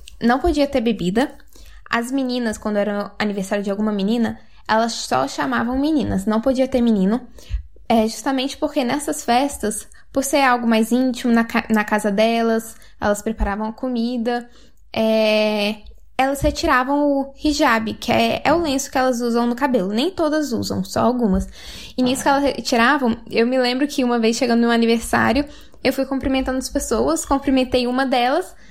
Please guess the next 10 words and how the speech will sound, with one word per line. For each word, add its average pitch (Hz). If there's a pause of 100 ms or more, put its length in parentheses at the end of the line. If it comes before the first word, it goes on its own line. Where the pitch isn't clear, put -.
(220)
e 285
aí 285
ela 302
até 330
falou, 415
"Você 349
não 453
tá 415
me 311
reconhecendo?" 262